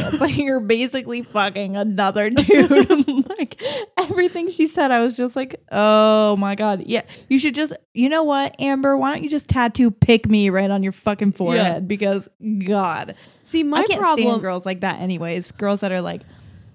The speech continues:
Speaker 1: "I like, you know what? I just, like, sometimes I sit around and I, like, fart and watch football. That's what I like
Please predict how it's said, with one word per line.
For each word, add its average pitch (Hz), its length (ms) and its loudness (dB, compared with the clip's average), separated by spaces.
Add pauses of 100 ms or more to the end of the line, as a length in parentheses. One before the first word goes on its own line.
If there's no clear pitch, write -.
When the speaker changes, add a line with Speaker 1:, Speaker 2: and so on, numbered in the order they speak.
(260)
Speaker 1:
"I 208 160 -4
like, 359 300 -6
you 233 140 -4
know 269 140 -6
what? 262 260 -2
I 247 160 -6
just, 381 200 -10
like, 415 200 -6
sometimes 359 540 -6
I 247 140 -2
sit 370 200 -8
around 285 300 -2
and 226 120 -2
I, 214 60 -2
like, - 200 -12
fart 233 460 0
and 233 140 -2
watch 247 240 -2
football. 226 420 0
That's 180 220 -4
what 247 120 0
I 277 100 0
like 220 500 2